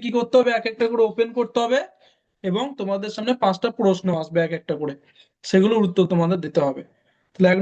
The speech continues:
নম্বর দেখে নি কি রয়েছে, বলছে বিক্রিয়ায় নতুন তৈরি হওয়া পদার্থকে কি বলা হয়? What is the newly formed substance called? অবিকারক, উৎপন্ন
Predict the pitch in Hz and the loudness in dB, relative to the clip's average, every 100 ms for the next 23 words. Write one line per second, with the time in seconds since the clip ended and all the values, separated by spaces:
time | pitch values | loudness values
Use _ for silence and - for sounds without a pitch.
0 | 202 202 208 196 220 208 180 208 208 220 | 0 -2 -2 -2 -2 -4 -4 0 0 0
1 | 269 _ _ _ _ _ _ _ _ _ | -4 _ _ _ _ _ _ _ _ _
2 | _ _ _ _ _ _ _ _ _ _ | _ _ _ _ _ _ _ _ _ _
3 | _ _ _ _ _ _ _ _ - 202 | _ _ _ _ _ _ _ _ -14 -8
4 | 240 185 202 214 269 277 262 165 185 269 | -6 -2 -2 -2 4 6 6 2 -4 -8
5 | - - _ 170 180 202 - 262 277 285 | -16 -20 _ 6 6 4 4 6 6 2
6 | - _ _ 208 214 226 247 240 240 254 | -4 _ _ 2 4 4 2 2 0 0
7 | 262 - 185 214 226 240 214 254 254 220 | -2 -4 -2 -2 -4 -8 -2 -2 -2 -4
8 | 202 175 156 139 131 _ _ _ _ _ | 0 0 0 -6 -12 _ _ _ _ _
9 | _ _ _ _ _ _ _ 208 214 233 | _ _ _ _ _ _ _ -6 -6 -4
10 | 254 247 220 220 240 240 269 - 214 240 | -2 -2 0 -2 -2 -2 -2 0 0 2
11 | 254 208 180 - 247 254 247 - 165 - | 0 0 -2 2 4 4 2 0 0 -4
12 | _ _ _ _ _ _ _ - 175 180 | _ _ _ _ _ _ _ -4 -4 -4
13 | 202 233 247 277 _ _ _ _ _ _ | -2 -2 -2 -4 _ _ _ _ _ _
14 | _ _ 240 247 247 226 | _ _ -4 2 2 4